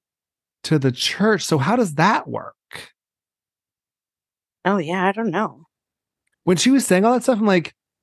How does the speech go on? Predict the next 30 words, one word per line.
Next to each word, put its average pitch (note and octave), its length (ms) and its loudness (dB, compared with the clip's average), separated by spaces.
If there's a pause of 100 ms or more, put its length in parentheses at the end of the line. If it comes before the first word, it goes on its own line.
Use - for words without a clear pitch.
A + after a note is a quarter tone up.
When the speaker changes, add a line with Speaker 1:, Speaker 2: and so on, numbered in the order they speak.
(120)
Speaker 1:
the E3+ 80 -2
father, F#3 480 2
I'm D3+ 100 0
sure, E3 300 -2
'cause B2+ 180 -4
he C#3+ 140 0
was B2 160 0
wealthy, A#2 320 0
right? A#2+ 240 -2
So, B2 100 -4
like, A#2 380 -2
I A#2+ 80 2
don't B2 100 2
know, A2+ 100 0
maybe A2+ 200 0
he A#2 180 0
cut A#2 220 0
him A2 100 0
off. E3 360 2
I E3 140 2
don't, F#3 120 -2
like, D3+ 140 2
how F#3 140 -2
does F#3+ 160 0
that, E3+ 260 2 (1700)
I B2 60 -8
have A2+ 180 -8
questions. - 1080 -16 (380)
Speaker 2:
Yeah. F#3+ 500 0 (2250)
Speaker 1:
Uh, D#3 500 2